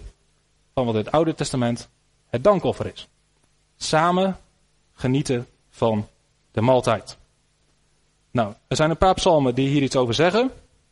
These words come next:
Ehm, Psalm drieëntwintig.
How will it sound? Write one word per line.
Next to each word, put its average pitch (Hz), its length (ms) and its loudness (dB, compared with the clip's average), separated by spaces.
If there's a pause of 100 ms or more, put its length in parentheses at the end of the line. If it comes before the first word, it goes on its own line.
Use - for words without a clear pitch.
(1400)
Ehm, 113 340 0 (420)
Psalm 135 260 2
drieëntwintig. 160 720 0